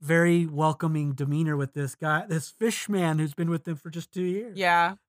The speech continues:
Speaker 1: <laughs>
Speaker 2: Yeah, he's, like, wa-, he's, like, very warm and smiling.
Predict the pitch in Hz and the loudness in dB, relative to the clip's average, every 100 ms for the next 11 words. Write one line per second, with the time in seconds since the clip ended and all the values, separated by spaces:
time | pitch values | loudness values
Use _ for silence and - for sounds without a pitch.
0 | _ 285 - 196 - 262 381 392 339 294 | _ -14 -12 -14 -10 4 6 8 6 4
1 | 330 214 196 196 240 254 247 233 202 208 | 2 0 -2 -2 2 2 4 4 4 2
2 | 226 185 156 180 190 185 190 - 170 170 | 4 2 2 2 2 0 0 2 2 2
3 | 180 180 185 | 0 -2 -4